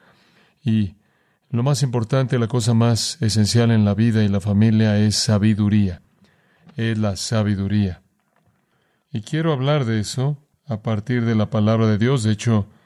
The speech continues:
voy a dejar que el cielo hable a través de la Escritura. Las palabras que van a estar oyendo en este mensaje son las palabras de la Escritura con algunos comentarios míos.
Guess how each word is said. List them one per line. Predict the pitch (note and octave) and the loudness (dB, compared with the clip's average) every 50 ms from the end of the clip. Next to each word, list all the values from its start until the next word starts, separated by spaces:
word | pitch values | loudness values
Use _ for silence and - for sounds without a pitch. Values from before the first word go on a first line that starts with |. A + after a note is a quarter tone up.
| _ _ _ _ _ _ _ _ _ _ _ _ | _ _ _ _ _ _ _ _ _ _ _ _
voy | - G#2+ G2 G#2+ B2 C3 C3+ C3+ C3+ | -8 -6 -4 -2 -2 0 0 0 0
a | B2+ A#2+ | 0 0
dejar | A#2 A#2 G#2+ - C3 B2+ B2 A#2+ | 0 -2 -2 0 0 0 0 -2
que | - B2+ | -4 -2
el | A#2 A2 G2 | -2 -2 -2
cielo | - - B2+ B2+ B2+ B2 A#2+ A#2+ A2+ | -2 -2 0 0 2 2 2 2 0
hable | A#2 A#2+ A#2 A#2+ A#2+ A#2 A#2+ A#2 | 0 -2 -2 -4 -4 -4 -4 -4
a | A2+ G#2+ | -6 -6
través | - A2+ G#2+ G#2 A2 B2 A#2 | -4 -4 -2 0 0 -2 0
de | A2 A2 G#2 | 0 0 2
la | G#2+ A2+ | 2 0
Escritura. | A2 - - - G#2+ G2 - - C#3+ D#3 C#3+ A#2 G#2+ A#2+ - - _ _ _ _ _ _ _ _ _ | 0 -2 -4 -4 -4 -2 0 0 2 2 2 2 0 -2 -4 -10 _ _ _ _ _ _ _ _ _
Las | A2+ G#2+ - | -8 -6 -4
palabras | - A2+ A#2 B2 B2 A2 | -2 0 0 0 0 0
que | - A#2 | 0 0
van | A2+ A#2 | 0 2
a | A#2 | 0
estar | G#2+ - B2 A2+ | 0 0 0 2
oyendo | A2 G#2+ G2+ A2 B2+ C3+ B2 A2 G#2+ A2 - _ _ _ _ _ _ _ _ _ _ _ - | 2 2 2 2 2 2 2 2 0 0 -4 _ _ _ _ _ _ _ _ _ _ _ -4
en | A#2 A2+ | -2 0
este | A#2 A#2 A2+ - A#2 | 0 0 -2 0 0
mensaje | A2 A2 G#2+ G#2 G#2 B2+ C3 C3+ B2 C3+ B2 | 2 2 2 2 2 2 0 2 0 -2 -2
son | G2+ A#2+ A#2 A#2 | 0 0 0 0
las | A#2 A2+ G#2+ | 0 -2 -2
palabras | - A#2+ A#2 A#2 A#2+ A#2+ A#2+ A#2 G#2 | -2 0 0 2 2 2 0 0 0
de | A2+ A2 | 0 0
la | G#2+ | 0
Escritura | G#2 - - A#2 A2 - - C3+ C#3 C#3+ C#3+ C#3+ C#3 C3+ - - _ _ _ _ _ _ _ | 0 -2 -2 -4 -4 -2 0 0 2 2 2 2 0 -2 -4 -8 _ _ _ _ _ _ _
con | - - A2 A2 G#2+ A2 | -4 -2 0 2 2 2
algunos | A2 A2 A2 A#2+ B2 A#2+ A2+ | 2 2 0 0 0 -2 -2
comentarios | - B2 A2 A2 A2 G#2 - - A#2+ A#2 A2+ A#2 A2+ A2 G2+ - - _ - | 0 0 2 2 2 2 0 -2 -2 0 0 0 0 -2 -4 -6 -12 _ -2
míos. | A#2 A2+ A2+ A2+ A2 G#2 F#2+ F2 D#2+ - - - - | 0 2 2 4 2 2 0 -2 -6 -12 -16 -18 -20